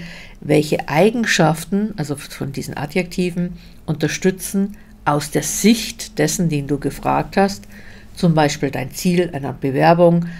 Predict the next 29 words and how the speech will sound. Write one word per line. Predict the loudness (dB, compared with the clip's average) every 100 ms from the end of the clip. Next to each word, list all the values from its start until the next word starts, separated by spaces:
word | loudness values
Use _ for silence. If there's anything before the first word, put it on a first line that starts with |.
| -14 -4
dein | -2 -2
Ziel | 0 0 0
des | 0 0
Selbstständigmachens, | 0 2 0 0 -2 -4 -2 -6 -4
dein | -2 -2 -4
Ziel, | 0 2 2
auf | -2
Partnersuche | -4 -4 -4 -4 -4 -4 -4
zu | -6
gehen | -8 -8
oder | -2 0
was | 0 -2
auch | 0
immer | 4 4 2 -8 -18 -2
du | 2 2 0
mit | -2
der | -2 -2
ganzen | -4 -6 -8 -8 -4
Aufgabe | -6 -4 -4 -4
verbindest?" | -2 0 0 -2 -6 -12 -18 -20 -20 -20 -20 -16 -16 -14 -6
Ein | -4 -2
viertes | 4 4 4 -4
Beispiel | 4 4 4 4 0
für | 2 0
so | 0
eine | 0 -2
Frage | 0 0 0 0
könnte | 0 -2 -6
sein, | -2 0 0 -2